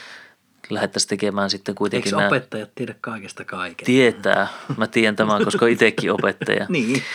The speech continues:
Speaker 1: Niin tota,
Speaker 2: Ja ratasuunnittelija.
Speaker 1: <laughs> ja ratasuunnittelija.
Speaker 2: I rest
Speaker 1: Eli mä
Speaker 2: my
Speaker 1: tiedän
Speaker 2: case.
Speaker 1: tosi, tosi paljon, joo.
Speaker 2: Mm.
Speaker 1: Lähinnä sillä lailla, että se tehtäisiin jalat maassa ja harkiten ja ei tarvii sitten lukea päivän lehtien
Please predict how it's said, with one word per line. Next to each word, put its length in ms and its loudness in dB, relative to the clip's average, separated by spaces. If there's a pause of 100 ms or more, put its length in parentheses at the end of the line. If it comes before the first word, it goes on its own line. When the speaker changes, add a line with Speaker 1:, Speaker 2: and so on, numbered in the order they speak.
(240)
Speaker 1:
Niin 140 0
tota, 280 2
Speaker 2:
Ja 500 4
ratasuunnittelija. 600 6
Speaker 1:
<laughs> 40 12
ja 60 10
ratasuunnittelija. 800 6 (320)
Speaker 2:
I 40 2
rest 200 4
Speaker 1:
Eli 80 6
mä 80 6
Speaker 2:
my 80 4
Speaker 1:
tiedän 200 4
Speaker 2:
case. 100 6
Speaker 1:
tosi, 300 4 (120)
tosi 200 2
paljon, 420 -2
joo. 280 2
Speaker 2:
Mm. 40 -8 (580)
Speaker 1:
Lähinnä 260 2
sillä 200 2
lailla, 120 4
että 180 -2
se 160 0
tehtäisiin 600 -2
jalat 260 2
maassa 360 -2
ja 340 2 (140)
harkiten 600 -2
ja 240 -2 (160)
ei 120 -4
tarvii 320 0
sitten 340 -4
lukea 440 -4 (540)
päivän 300 4
lehtien 680 -6